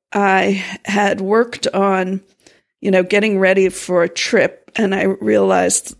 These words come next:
that the only way I would get all my stuff done and get to the airport on time is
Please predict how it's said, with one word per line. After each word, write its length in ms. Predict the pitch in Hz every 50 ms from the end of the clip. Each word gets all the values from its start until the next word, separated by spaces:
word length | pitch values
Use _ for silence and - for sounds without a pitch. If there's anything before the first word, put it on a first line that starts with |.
| - 202
that 260 | 196 190 175 - - 196
the 120 | - -
only 280 | - 202 208 214 208 202
way 180 | 196 185 180 175
I 60 | 170
would 180 | 175 180 180 -
get 200 | 196 175 - -
all 140 | 196 202 196
my 140 | 202 196 196
stuff 360 | 196 - - - 220 220 -
done 400 | - - - - 190 - - - -
and 140 | - 196 190
get 180 | 180 170 - -
to 80 | -
the 140 | 190 - -
airport 360 | 196 208 202 - - 190 175
on 140 | 175 180 180
time 440 | 185 - 185 170 170 180 - 196 - - - - - - - - - _ _ _ _ _ _ _ _ -
is 420 | 208 196 190 180 180 - -